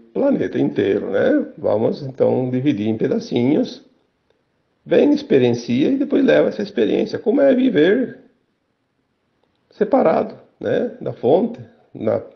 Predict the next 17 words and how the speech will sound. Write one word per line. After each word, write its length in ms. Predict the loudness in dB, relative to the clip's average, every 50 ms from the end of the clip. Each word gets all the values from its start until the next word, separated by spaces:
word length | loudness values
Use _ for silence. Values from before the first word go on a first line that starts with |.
| _ _ -16
na 140 | -14 -10
sensação 560 | -6 -2 -2 0 0 0 -2 0 0 2 2 2
de 100 | 0 -2
separação, 560 | -4 -4 -4 -2 -2 -2 -2 0 0 0 0
na 100 | 0 -2
verdade. 460 | -2 -2 -2 0 0 -2 -2 -4 -6 -12 -20 _ _ _ _ _ _ _ _ _ _ _ _ _ _ _ _ _ _ _ _ _ _ _ _ _ _ _ _ _ _ _ _ _ _ _ _ _ _ _ _ _ _ _ _ _ _ _ _
Então, 260 | -6 -2 2 4 6 6
ascensionar 1000 | 4 4 4 2 2 2 0 -2 -2 0 0 0 0 2 0 0 -2 -4 -10 -20 -20 _ _ _ _ _ _ _ _ _ _ _ _ _ _ _ _ _ _ _ _ _
é 420 | 0 4 6 8 8 6 4 0 0 2
elevar 600 | 2 4 4 2 0 0 0 2 2 4 4 2
a 100 | 2 0
frequência. 760 | -2 -2 -4 -4 -4 -2 0 2 2 2 2 0 -2 -4 -2 0
Elevar 400 | 2 2 4 4 4 4 4 4
a 100 | 2 0
frequência 1040 | 0 -2 -2 -2 0 2 2 4 4 4 2 2 0 -2 -2 -2 0 0 -2 -6 -10 -20 _ _ _ _ _ _ _ _ _ _ _ _ _ _ _ _ _ _ _ _ 2
é 80 | 2
atingir 1080 | 2 2 2 2 4 4 4 4 2 0 -2 -2 0 0 2 4 4 2 2 0 -6